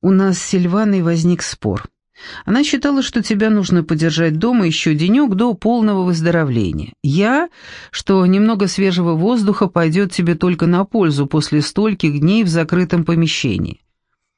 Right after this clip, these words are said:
Отработав весь день, я горел желанием прогуляться с тобой. Когда мы вышли, только-только кончился дождь. Солнце уже село, улицы подёрнулись блестящей плёнкой.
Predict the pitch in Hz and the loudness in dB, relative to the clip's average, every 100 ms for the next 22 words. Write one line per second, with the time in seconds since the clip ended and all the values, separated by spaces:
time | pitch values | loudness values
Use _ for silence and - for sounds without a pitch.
0 | _ _ _ _ _ _ _ _ _ 160 | _ _ _ _ _ _ _ _ _ -2
1 | 165 185 180 214 226 185 - 185 170 156 | 0 2 2 0 0 -2 -2 0 0 -2
2 | 208 208 175 175 170 202 202 165 175 196 | 0 0 0 0 0 0 0 0 0 0
3 | 190 185 180 208 214 208 127 - - - | 0 0 0 0 2 2 0 -2 -6 -4
4 | 113 117 - - _ _ _ _ _ _ | -4 -2 -6 -8 _ _ _ _ _ _
5 | - 139 139 135 123 139 233 - 208 202 | -4 -2 0 2 2 2 0 -2 -2 -2
6 | 196 - _ _ _ _ - 269 285 - | -4 -12 _ _ _ _ -4 0 0 0
7 | 185 - 226 - 170 - 175 175 165 151 | -2 0 -2 -2 -4 0 0 0 -2 -4
8 | - 127 113 98 - - - _ _ _ | -4 -4 -2 -2 -4 -10 -16 _ _ _
9 | _ - 302 269 - 135 147 151 - 262 | _ -4 0 0 0 0 0 -4 -2 0
10 | 285 262 233 202 - _ _ _ _ - | 0 0 0 -2 -6 _ _ _ _ 0
11 | 233 233 202 208 185 180 160 185 196 180 | 2 2 0 -2 0 0 2 2 2 2
12 | 175 165 156 143 139 - 202 214 - 170 | 2 0 -2 -2 -2 -2 -2 -2 -2 -4
13 | - 135 127 117 - 107 | -2 -2 0 -2 -4 -8